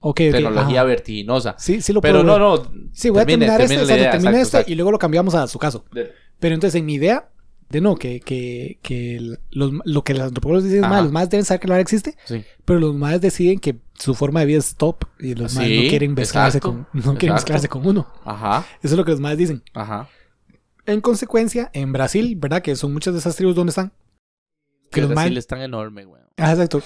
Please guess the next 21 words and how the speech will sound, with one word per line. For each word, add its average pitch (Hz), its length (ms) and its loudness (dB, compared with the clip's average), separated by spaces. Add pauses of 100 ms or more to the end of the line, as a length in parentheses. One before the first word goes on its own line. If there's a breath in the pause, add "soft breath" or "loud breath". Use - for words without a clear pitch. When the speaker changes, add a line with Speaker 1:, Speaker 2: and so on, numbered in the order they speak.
(160)
Speaker 1:
Los, 143 180 -4
los 143 240 -2
maes 156 240 0
lo 196 120 0
que 175 100 0
dicen 190 380 0
es, 156 280 -2 (460 soft breath)
"Mae, 175 200 0
di, 185 240 -2 (100)
no 175 360 2
los 233 120 2
moleste 208 480 2
usted 185 260 2
a 190 100 4
ellos 233 380 -2
y 151 160 -2
nosotros 151 360 0
no 165 100 0
vamos 170 280 -2
a 151 120 0
im-, 127 220 -8